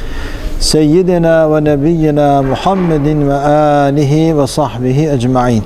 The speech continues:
قال رسول الله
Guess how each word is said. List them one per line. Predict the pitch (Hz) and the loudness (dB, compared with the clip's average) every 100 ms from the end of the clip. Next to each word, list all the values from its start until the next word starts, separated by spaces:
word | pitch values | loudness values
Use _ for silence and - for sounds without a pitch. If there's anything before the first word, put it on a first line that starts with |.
| - - - - - - - - - - - 143 | -6 -12 -10 -8 -8 -8 -8 -6 -4 -2 -2 -2
قال | 165 170 165 156 | 0 0 0 0
رسول | 139 - 160 147 | -2 -2 -2 0
الله | 139 139 143 135 | 0 0 0 -2